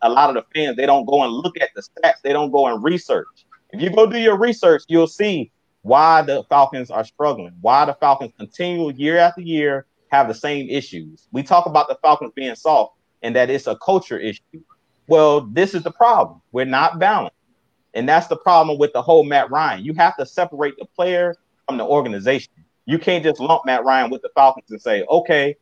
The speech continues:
well, he hasn't won a championship." Well, let's explain why he hasn't won a championship, because there's reasons behind it, not just because, okay, it's Matt Ryan,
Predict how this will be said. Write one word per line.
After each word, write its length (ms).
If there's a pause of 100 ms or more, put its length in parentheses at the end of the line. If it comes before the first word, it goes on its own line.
(160)
well, 140
he 60
hasn't 280
won 140
a 60
championship." 680 (380)
Well, 160
let's 240
explain 580
why 440
he 80
hasn't 260
won 160
a 40
championship, 680 (280)
because 240
there's 180
reasons 420
behind 460
it, 80 (220)
not 260
just 160
because, 460 (120)
okay, 340
it's 140
Matt 260
Ryan, 440